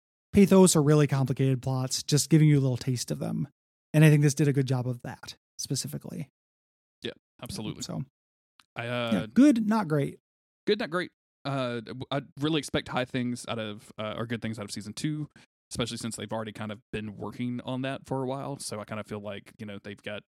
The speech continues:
Speaker 2: they've got some stuff planned out, uh, which honestly, that might mean that they are continuing, like, this story more than I would necessarily want them to. But, um, but I'm, you know, hey, I'm, I'm here for this. Like, it's, it's wild to me that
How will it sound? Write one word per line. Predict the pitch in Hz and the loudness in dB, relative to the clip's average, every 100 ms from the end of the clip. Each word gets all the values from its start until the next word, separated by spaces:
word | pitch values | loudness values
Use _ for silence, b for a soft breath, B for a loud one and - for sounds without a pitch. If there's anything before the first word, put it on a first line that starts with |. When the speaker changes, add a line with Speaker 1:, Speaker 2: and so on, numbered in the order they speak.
| - | -12
Speaker 2:
they've | 107 | -8
got | - | -8
some | - | -8
stuff | 98 104 | -10 -10
planned | - 95 107 | -10 -12 -10
out, | 104 107 - - _ | -8 -10 -12 -20 _
uh, | 117 104 104 | -12 -10 -6
which | 135 - - b b - | -4 -6 -12 b b -8
honestly, | 117 120 123 | -6 -6 -6
that | 110 | -6
might | 107 110 | -6 -6
mean | 110 107 | -6 -8
that | 104 | -8
they | 107 | -6
are | 107 | -8
continuing, | 110 107 110 107 104 | -8 -8 -8 -8 -8
like, | 107 - 110 | -10 -10 -10
this | 110 | -8
story | - 107 101 110 110 - | -8 -8 -10 -10 -12 -14
more | 110 | -14
than | 104 107 | -10 -10
I | |
would | 107 107 - - - | -10 -12 -16 -18 -16
necessarily | 120 113 113 104 | -10 -10 -10 -10
want | 110 107 | -12 -14
them | 101 | -14
to. | - 101 | -14 -16
But, | 104 113 - _ b b _ _ - | -14 -16 -16 _ b b _ _ -16
um, | 107 104 104 95 - - | -14 -14 -14 -18 -18 -8
but | 170 | -4
I'm, | 196 - | -4 -6
you | 151 | -8
know, | 127 | -6
hey, | 147 120 | -8 -10
I'm, | - 123 _ - - | -10 -12 _ -20 -12
I'm | 117 131 - - | -10 -10 -14 -16
here | - - 165 | -6 -2 -2
for | 165 | -2
this. | 139 127 - - | -4 -6 -8 -10
Like, | 113 - | -10 -12
it's, | - 131 - - | -8 -8 -8 -6
it's | 135 117 | -6 -6
wild | 123 135 147 143 | -4 -2 -2 -2
to | - | -4
me | 131 123 120 113 110 | -4 -4 -4 -6 -10
that | - 110 107 - | -8 -6 -6 -10